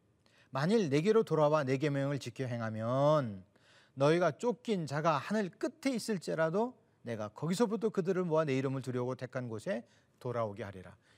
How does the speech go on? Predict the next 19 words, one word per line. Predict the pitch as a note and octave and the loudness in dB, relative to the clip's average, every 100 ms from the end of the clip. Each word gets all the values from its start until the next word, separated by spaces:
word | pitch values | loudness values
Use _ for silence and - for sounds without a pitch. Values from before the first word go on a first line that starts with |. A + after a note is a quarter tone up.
| - | -6
이것이 | C3+ D#3+ | -6 -4
신명기에서 | - G#3 F#3 D#3+ C#3 D#3 C#3 - _ - | -6 -4 -2 -2 -2 -2 -4 -8 _ -4
얘기했던 | C3 D3 C#3 D#3+ | -2 0 -2 -2
내용들을 | C#3 C3+ C3 F3 G#3 - _ _ | -2 -2 0 0 0 -2 _ _
다시 | - D3+ G#3 | -12 -6 -2
인용하고 | E3+ F#3+ E3+ E3+ | -2 0 -2 -2
있어요. | D#3+ - G#3 F#3+ - _ _ | -6 -4 -4 -4 -8 _ _
그래서 | - F3 | -4 -2
이 | G#3 G#3+ | 0 -2
기도는 | - G3 G#3+ B3 | -2 0 2 0
가만히 | C#3 E3 G#3+ | -4 -4 -2
보니까 | G3 F3+ E3 A#3 A#3+ F#3+ | 0 -2 -2 -2 -4 -10
뭐냐면, | C#3 D3 C#3 F3+ A#3 G#2+ - _ _ _ _ _ | -4 -2 -2 0 -2 -4 -14 _ _ _ _ _
하나님 | - G#3+ G#3+ | -8 -4 -2
앞에 | G#3 G3+ G#3 | -2 2 0
정결된 | - D#3+ F3 F3 F3 | 0 -2 0 -2 -2
모습으로 | D#3 D3 D3+ D3+ | -2 -4 -4 -6
섰을 | D3+ D3+ - C3 | -6 -8 -8 -8
때 | E3 A3+ A#2 | 2 2 2